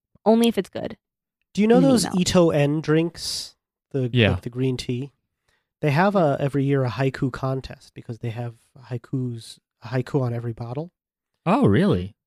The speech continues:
Speaker 2: So one year, me and my friend Colin wrote, like, like, dozens and dozens of haikus to enter them, and we did
Speaker 1: Mm-hmm.
Speaker 2: not win.
Speaker 3: Idiot.
Speaker 1: Mm.
Speaker 3: You should have just spent all your energy on one good one.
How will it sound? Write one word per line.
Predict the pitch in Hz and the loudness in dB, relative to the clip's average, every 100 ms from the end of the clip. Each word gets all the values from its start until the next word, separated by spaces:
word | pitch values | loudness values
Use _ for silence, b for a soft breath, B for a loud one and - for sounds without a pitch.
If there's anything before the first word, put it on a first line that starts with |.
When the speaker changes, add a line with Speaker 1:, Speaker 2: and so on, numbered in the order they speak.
| _ | _
Speaker 2:
So | - 160 | 0 4
one | 143 156 165 | 4 4 4
year, | 151 147 | 2 2
me | 135 135 | 2 0
and | 139 127 | 0 -2
my | 123 120 117 117 _ _ | -8 -10 -12 -14 _ _
friend | - 123 113 | -6 -6 -6
Colin | - 123 123 113 110 127 | -6 -4 -4 -6 -16 -8
wrote, | 127 120 - _ _ _ _ _ _ _ _ _ _ | -6 -6 -10 _ _ _ _ _ _ _ _ _ _
like, | 120 120 - _ _ _ _ - | -8 -8 -10 _ _ _ _ -10
like, | 135 _ | -10 _
dozens | 135 127 123 117 | -2 0 -2 -6
and | 117 110 | -12 -10
dozens | 120 113 120 | -10 -10 -10
of | 131 - | -10 -8
haikus | 127 - 143 156 | -10 -8 -10 -8
to | - 131 | -10 -10
enter | 123 151 | -6 -2
them, | 147 175 196 175 _ _ _ | 0 -2 -4 -10 _ _ _
and | 131 123 120 | -6 -6 -4
we | 123 | -4
did | 120 | -4
Speaker 1:
Mm-hmm. | 131 | -4
Speaker 2:
not | 120 | -8
win. | 120 104 107 _ _ _ _ _ _ _ _ _ 190 180 | -10 -18 _ _ _ _ _ _ _ _ _ _ -6 0
Speaker 3:
Idiot. | 120 107 101 151 | 2 4 2 -2
Speaker 1:
Mm. | 156 _ _ - | -10 _ _ -8
Speaker 3:
You | 131 | 0
should | 175 | 2
have | 170 | 2
just | 151 - - - _ | 2 -2 -8 -20 _
spent | - 151 143 | -2 2 4
all | 151 | 4
your | 151 | 4
energy | 143 143 139 | 2 2 4
on | 127 113 | 4 4
one | 107 135 127 | 4 4 4
good | 127 139 | 4 4
one. | 113 92 117 | 4 0 -2